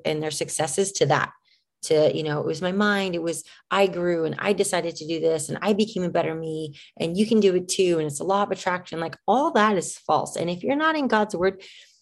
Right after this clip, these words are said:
you're likely not gonna pick up on that. You might think, like, "Wow, maybe I could do that." You know, what book are they reading? You know, um, and just fall down that rabbit hole because, you know, in my twenties, I fully fell trap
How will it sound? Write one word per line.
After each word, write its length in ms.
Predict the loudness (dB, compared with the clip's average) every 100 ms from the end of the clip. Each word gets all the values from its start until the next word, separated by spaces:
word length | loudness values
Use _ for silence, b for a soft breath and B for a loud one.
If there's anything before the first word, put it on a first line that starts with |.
| _ 4
you're 120 | 6
likely 320 | 6 4 2
not 240 | 4 2
gonna 180 | -2 -10
pick 260 | -8 -4 -2
up 140 | 0
on 220 | 2 2
that. 280 | 2 -2 -4 b b _
You 80 | 0
might 160 | 2 0
think, 180 | -2 -4
like, 180 | -6
"Wow, 280 | -2 2 2
maybe 280 | 0 -2 0
I 80 | 0
could 160 | -2 -6
do 120 | -4
that." 280 | -4 -4 -4
You 80 |
know, 80 | -2
what 220 | 2 2
book 160 | 0 -2
are 80 | 0
they 220 | 2 0
reading? 520 | -2 -4 -6 -8 -10 B B B _ -4
You 160 | 0
know, 300 | 2 4 2
um, 560 | 2 0 0 -4 -6 -12 _ _ _ -20 -20 -10 2
and 100 | 4
just 180 | 4 6
fall 160 | 4
down 160 | 4 0
that 180 | -2 -2
rabbit 280 | -2 -2 -4
hole 220 | -2 -2
because, 400 | -2 -2 -2 -4
you 80 | -8
know, 100 | -2
in 120 | 0
my 140 | 2 0
twenties, 480 | -2 -2 2 2 0
I 260 | -2 -2 -2 -10 _ -2
fully 480 | 2 2 0 -2 -10
fell 260 | -6 -2 -2
trap 340 | -2 -4 -4